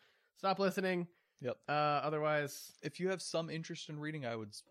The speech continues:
Speaker 2: suggest you go out and read it first, 'cause this is one where the plot twists, I think, are, come well as a surprise.
Speaker 1: Yeah. So, let's get start-, let's, uh, how do you, how do you wanna start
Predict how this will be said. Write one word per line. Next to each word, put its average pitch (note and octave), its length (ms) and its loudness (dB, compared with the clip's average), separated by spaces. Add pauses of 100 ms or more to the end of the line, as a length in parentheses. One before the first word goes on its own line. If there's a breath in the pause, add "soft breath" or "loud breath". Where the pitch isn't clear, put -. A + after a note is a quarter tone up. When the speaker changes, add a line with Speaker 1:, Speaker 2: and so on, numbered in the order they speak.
Speaker 2:
suggest A2+ 520 -8
you A2 60 -18
go A2+ 120 -4
out G#2+ 200 -4
and G#2 100 -16
read G#2+ 160 -8
it - 100 -10
first, - 460 -12
'cause G#2 400 -8 (140)
this C3 240 -4
is B2+ 180 -4
one A#2+ 200 -6
where A2 120 -8
the G2+ 80 -12
plot - 300 -6
twists, - 360 -12
I G2 80 -8
think, G#2 280 -12
are, - 160 -16 (260)
come G#2+ 200 -8
well G#2 200 -6
as G2+ 120 -12
a G#2+ 40 -18
surprise. - 500 -16
Speaker 1:
Yeah. D3+ 180 -10 (1300 soft breath)
So, A#3+ 1120 2 (680 loud breath)
let's - 100 -20
get A3 200 -4
start-, F#3+ 260 2
let's, F#3 280 0
uh, F#3 500 6
how A3 80 4
do B3+ 120 -2
you, G#3+ 80 -2
how G3+ 60 0
do A#3 60 0
you B3+ 60 -2
wanna A3+ 280 0
start G3+ 420 0